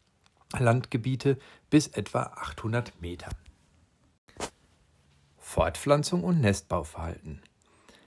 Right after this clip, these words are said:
Ab dem dritten Lebensjahr werden Rotmilane geschlechtsreif, bei guten Lebensbedingungen auch schon mal früher. Weitgehend monogame Brutsaisonehen sind die Regel.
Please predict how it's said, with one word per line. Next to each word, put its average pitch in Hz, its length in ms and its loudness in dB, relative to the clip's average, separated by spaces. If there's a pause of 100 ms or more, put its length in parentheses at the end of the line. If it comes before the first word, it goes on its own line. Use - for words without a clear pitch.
(120)
Ab - 240 2
dem 175 140 4
dritten 139 280 0
Lebensjahr 117 680 2
werden 85 200 -2
Rotmilane 104 680 2
geschlechtsreif, - 880 -6 (300)
bei 98 100 0
guten 165 280 2
Lebensbedingungen 120 800 2
auch 107 220 -4
schon 104 240 0
mal 110 160 2
früher. - 420 -10 (520)
Weitgehend 131 520 2
monogame 101 680 2
Brutsaisonehen 104 1040 -4
sind 110 360 -2
die 113 60 -2
Regel. 90 420 -2